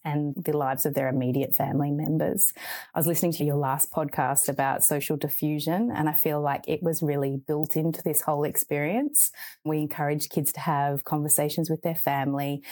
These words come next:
to really analyse the impact of the actions they were seeing. They were at home, so they were being able to see what was going in the bin, analyse food scraps, analyse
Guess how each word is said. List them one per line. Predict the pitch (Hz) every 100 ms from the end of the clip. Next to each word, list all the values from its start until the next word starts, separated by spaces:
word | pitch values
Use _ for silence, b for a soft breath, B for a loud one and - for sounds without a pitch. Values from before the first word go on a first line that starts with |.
| B -
to | - 156
really | 151 151 151 151 147 -
analyse | 165 170 156 151 156 147
the | -
impact | 170 160 - 139 - -
of | 151 147
the | -
actions | - 135 - 151 139 139 147
they | - 151
were | 156
seeing. | 156 - 147 147 147 135
They | 147
were | 147
at | 147
home, | - 151 147
so | 147
they | 156
were | 147
being | 147 156 - -
able | 160 160
to | -
see | 160 - 151 143 139 B B B
what | 165 165
was | 160
going | 160 156 156
in | 156
the |
bin, | 151 151 143 139 131 135
analyse | - 156 151 147 151 -
food | - 175 165
scraps, | - - 127 - - -
analyse | 143 143 143 135 139 143